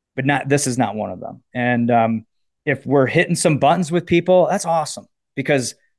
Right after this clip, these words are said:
hopefully then they, they talk about it and they, have conversations about the fourth shift, and they have conversations about optimizing themselves, looking in the mirror, doing their own annual medical, challenging each other to be a little bit better in the next year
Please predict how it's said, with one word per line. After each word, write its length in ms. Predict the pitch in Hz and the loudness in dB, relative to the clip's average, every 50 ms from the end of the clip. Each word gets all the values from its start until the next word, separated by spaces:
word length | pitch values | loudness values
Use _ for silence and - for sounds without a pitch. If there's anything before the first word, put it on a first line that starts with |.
| _ _ | _ _
hopefully 340 | - 165 175 170 185 185 170 | -2 -2 0 2 2 2 4
then 180 | 160 160 156 147 | 4 4 4 4
they, 300 | 147 160 165 156 - _ - | 2 2 2 0 -4 _ -4
they 100 | 160 156 | -4 -4
talk 360 | 156 - - 160 151 151 - | -4 -2 0 0 0 0 -2
about 300 | 143 110 120 107 98 98 | -2 -2 -2 -2 -2 -4
it 100 | - - _ _ _ _ | -8 -10 _ _ _ _
and 180 | - 139 135 135 | -4 -2 0 2
they, 360 | 143 147 151 151 147 135 139 _ _ _ _ _ _ _ _ _ _ _ _ _ | 2 2 2 2 0 -2 -4 _ _ _ _ _ _ _ _ _ _ _ _ _
have 280 | - - 151 156 156 - | -4 0 0 0 0 0
conversations 640 | - 165 160 151 139 - 147 143 139 - 135 127 117 | 0 0 0 0 -2 -2 -2 -2 -2 -2 -4 -6 -6
about 440 | 117 104 117 113 117 113 110 - _ _ _ _ _ _ _ | -2 0 2 4 4 2 2 -2 _ _ _ _ _ _ _
the 80 | - 139 | -10 -10
fourth 280 | - - 135 135 120 - | -6 -2 -2 -2 -2 -2
shift, 320 | - 131 113 101 - - | -2 -2 -4 -4 -4 -6
and 100 | 123 131 | -4 -4
they 60 | 131 | -2
have 240 | 120 139 143 - - | 2 2 2 0 0
conversations 640 | - 151 151 147 139 - - 139 143 139 139 135 117 | 0 -2 -2 0 -2 -2 -2 -2 -2 -2 -4 -6 -6
about 280 | 107 123 123 123 - - | 0 0 0 0 0 -2
optimizing 680 | 127 131 143 - 170 156 151 147 147 139 143 147 143 | -2 -2 -2 -2 -2 -2 0 0 0 0 -2 -4 -2
themselves, 840 | 131 123 117 117 - - 127 117 120 98 73 - _ - - - _ _ _ _ _ _ _ _ _ _ _ - | -2 -4 -4 -6 -6 -4 -2 -2 -2 -4 -6 -10 _ -20 -20 -20 _ _ _ _ _ _ _ _ _ _ _ -2
looking 260 | 139 147 147 165 151 | -2 0 2 2 2
in 100 | 151 147 | 2 4
the 60 | 143 | 4
mirror, 460 | 139 131 127 123 120 104 92 95 - _ _ _ _ _ _ _ | 2 2 2 2 0 -2 -4 -8 -14 _ _ _ _ _ _ _
doing 220 | - 135 143 147 | -2 0 2 2
their 120 | 156 151 147 | 4 4 4
own 140 | 147 147 143 | 4 4 2
annual 280 | 139 139 143 135 127 | 2 2 2 0 0
medical, 580 | 123 120 117 120 117 - 110 - - _ _ _ _ _ _ | 0 0 -2 -2 -4 -6 -10 -10 -10 _ _ _ _ _ _
challenging 600 | - - - 165 165 170 202 214 196 147 160 156 | -10 -6 -2 0 2 4 4 4 4 2 2 0
each 200 | 151 143 131 - | 0 -2 -2 0
other 180 | 147 135 135 131 | 0 0 0 0
to 100 | 127 131 | -4 -2
be 120 | 123 135 | -2 0
a 80 | 131 131 | 0 0
little 160 | 131 123 120 | 0 -2 -2
bit 140 | 123 117 - | -4 -4 -2
better 240 | 123 123 120 120 120 | 0 0 0 0 -2
in 100 | 117 117 | -2 -4
the 60 | 113 | -6
next 340 | 113 110 104 - - _ 113 | -6 -8 -10 -10 -16 _ -8
year 380 | 117 135 156 185 202 202 196 | -4 -2 0 0 -2 -4 -6